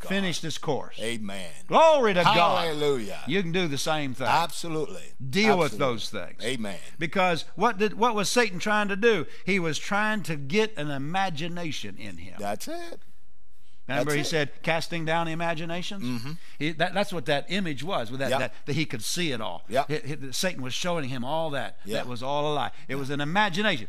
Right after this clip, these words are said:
Speaker 2: but it
Speaker 1: Yeah.
Speaker 2: was a lying imagination.
Speaker 1: That's it. Amen.
Speaker 2: I said it was a lying imagination.
Speaker 1: It was.
Speaker 2: And so you,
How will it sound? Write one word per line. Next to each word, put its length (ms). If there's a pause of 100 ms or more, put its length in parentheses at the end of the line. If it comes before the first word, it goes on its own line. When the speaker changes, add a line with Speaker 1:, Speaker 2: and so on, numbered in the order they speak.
Speaker 2:
but 100
it 40
Speaker 1:
Yeah. 60
Speaker 2:
was 120
a 80
lying 460
imagination. 520
Speaker 1:
That's 260
it. 280 (180)
Amen. 320 (340)
Speaker 2:
I 100
said 180
it 80
was 80
a 80
lying 280
imagination. 460
Speaker 1:
It 60
was. 100 (300)
Speaker 2:
And 120
so 200
you, 540